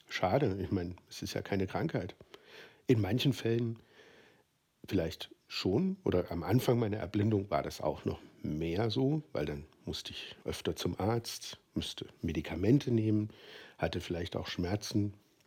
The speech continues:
weil ich viel zu hohen Augendruck hatte, zum Teil post-, postoperativ.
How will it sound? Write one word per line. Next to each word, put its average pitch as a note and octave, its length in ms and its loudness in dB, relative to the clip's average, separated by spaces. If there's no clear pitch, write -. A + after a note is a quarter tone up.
weil D#2+ 100 -4
ich - 100 -10
viel G2 180 0
zu F2 160 -2
hohen F2 140 0
Augendruck A2 460 2
hatte, - 220 -2
zum - 180 -8
Teil G2 320 -2
post-, - 300 -6
postoperativ. G2 920 -2